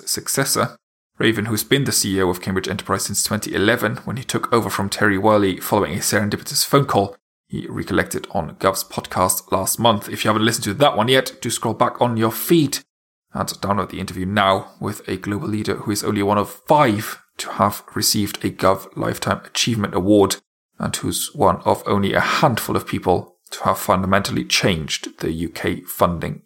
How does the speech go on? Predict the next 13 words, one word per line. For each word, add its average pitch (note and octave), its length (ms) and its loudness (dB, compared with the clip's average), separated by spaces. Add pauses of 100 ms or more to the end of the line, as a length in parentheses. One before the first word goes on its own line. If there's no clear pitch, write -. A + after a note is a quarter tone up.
ecosystem. - 760 -8 (600)
And E3 120 4
that C4 120 6
is C4 120 2
it C#4+ 200 4
for - 580 2
this C3 220 0
week's A2+ 160 -4
edition G#3+ 420 -2
of E3+ 320 2
the D3 80 0
Global G3 320 2
Venturing F3 500 0